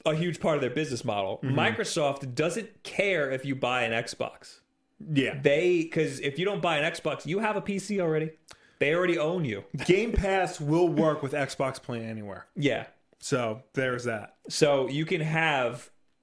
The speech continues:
Speaker 1: Game Pass without having an Xbox.
Speaker 2: Mm-hmm.
Speaker 1: So if you're, if you play video games, you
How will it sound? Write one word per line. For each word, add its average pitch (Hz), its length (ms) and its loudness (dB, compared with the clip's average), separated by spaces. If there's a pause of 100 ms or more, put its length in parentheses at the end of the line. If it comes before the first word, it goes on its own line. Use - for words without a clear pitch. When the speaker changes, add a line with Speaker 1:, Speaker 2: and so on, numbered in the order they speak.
Speaker 1:
Game 135 300 0
Pass 117 420 -2
without 120 380 -2
having 113 300 -2
an 101 60 -6
Xbox. - 420 -8
Speaker 2:
Mm-hmm. 123 300 -4 (680)
Speaker 1:
So 120 480 2 (280)
if 135 100 -4
you're, 202 140 2
if 156 160 -2
you 254 160 -2
play 240 220 0
video 170 240 2
games, 117 320 -4
you 131 240 -2